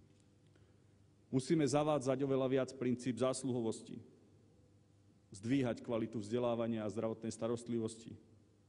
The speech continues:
neopomínať našich dôchodcov, udržiavať bezpečnosť v štáte. To sa ale dá len pri funkčnom štáte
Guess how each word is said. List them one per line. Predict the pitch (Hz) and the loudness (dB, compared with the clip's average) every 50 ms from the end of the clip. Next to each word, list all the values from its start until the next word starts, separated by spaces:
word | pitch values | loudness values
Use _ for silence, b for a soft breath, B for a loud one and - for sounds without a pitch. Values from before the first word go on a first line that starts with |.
| - - - _ _ - | -20 -20 -20 _ _ 4
neopomínať | 120 139 151 139 120 - 117 107 107 107 107 107 104 101 | 4 6 6 4 2 0 0 0 0 0 0 -2 -2 -4
našich | 110 110 - - - 95 101 | -4 -6 -6 -6 -6 -4 -4
dôchodcov, | 117 120 - 139 120 - - 131 127 123 120 123 123 - - - - - - - - - - - - _ _ _ - - - - - | -4 -2 -2 -4 -6 -4 -2 -2 -2 -2 -4 -6 -12 -18 -20 -20 -20 -20 -20 -20 -20 -20 -20 -20 -20 _ _ _ -20 -20 -18 -4 -2
udržiavať | 127 120 143 127 107 120 131 120 113 113 107 101 101 | -2 0 0 -2 0 0 2 2 2 2 0 0 -2
bezpečnosť | 113 113 - - - 110 - - - 110 107 | -4 -4 -4 -6 -6 -8 -6 -6 -6 -8 -8
v | - - | -6 -8
štáte. | - 98 98 - - - - - - - - - - - _ _ - - - - - - - - - _ _ _ - _ _ _ | -6 -8 -8 -8 -12 -18 -20 -20 -20 -20 -20 -20 -20 -20 _ _ -20 -20 -20 -20 -20 -20 -20 -20 -20 _ _ _ -20 _ _ _
To | - 120 | -6 -6
sa | 113 - 135 123 | -2 -2 0 0
ale | 117 113 117 113 110 | 0 0 0 -2 -2
dá | 104 113 113 117 120 120 127 123 120 - - - - - - - - - _ | -2 -2 0 0 0 -2 -4 -6 -8 -14 -20 -20 -20 -20 -20 -20 -20 -20 _
len | - 101 104 104 101 | -8 -6 -4 -4 -4
pri | 101 101 - 101 101 104 101 104 104 - - - - - - - - - - - - - - - - - - - - - - - - - | -4 -6 -6 -4 -4 -4 -4 -6 -8 -10 -14 -20 -20 -20 -20 -20 -20 -20 -20 -20 -20 -20 -20 -20 -20 -20 -20 -20 -20 -20 -20 -20 -8 -4
funkčnom | - 143 151 139 - - 123 117 117 | -2 0 0 -2 -2 -2 -2 -2 -2
štáte | - 117 117 107 107 110 - 127 | -4 -4 -4 -6 -6 -6 -10 -14